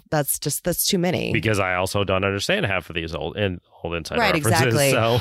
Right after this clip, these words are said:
Speaker 1: Or, like, you know, like, real people cameos. I was like, "Ah, I mean, like, you don't get it enough to, like,"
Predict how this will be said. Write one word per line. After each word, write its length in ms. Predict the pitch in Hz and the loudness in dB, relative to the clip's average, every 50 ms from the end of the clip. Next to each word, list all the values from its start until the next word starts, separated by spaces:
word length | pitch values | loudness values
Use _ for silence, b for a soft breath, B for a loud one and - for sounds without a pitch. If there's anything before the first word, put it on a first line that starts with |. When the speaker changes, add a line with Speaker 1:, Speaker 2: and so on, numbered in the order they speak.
| - - | 0 0
Speaker 1:
Or, 80 | 196 196 | -2 0
like, 260 | 196 185 180 175 - | 0 0 0 -2 -4
you 180 | - - 160 165 | -4 -2 -2 0
know, 160 | 165 156 151 135 | 0 0 0 0
like, 180 | 147 139 - | -2 -2 -2
real 240 | 139 139 165 175 180 | -2 -2 0 0 0
people 300 | - 180 180 - 165 151 | 0 0 0 0 0 -2
cameos. 600 | - - 156 151 147 143 135 127 123 123 123 - | 0 0 0 2 2 2 0 0 0 0 0 0
I 40 | 139 | 0
was 120 | 135 135 139 | -2 0 0
like, 120 | 139 139 - | -2 -2 -2
"Ah, 280 | 165 175 170 170 - - | -2 0 0 2 2 2
I 80 | 151 160 | 0 0
mean, 160 | 165 160 160 | 0 0 0
like, 200 | 156 147 143 - | 0 -2 -2 0
you 40 | 165 | 0
don't 200 | 160 160 160 - | 0 0 0 0
get 140 | 165 156 151 | 0 0 2
it 160 | 147 - - - | 2 0 0 -2
enough 360 | 143 147 147 147 147 - - | -2 0 2 0 0 0 -2
to, 160 | - - - | -6 -4 -2
like," 460 | 131 131 127 123 127 123 - - - | 0 0 0 0 0 -2 -8 -16 -20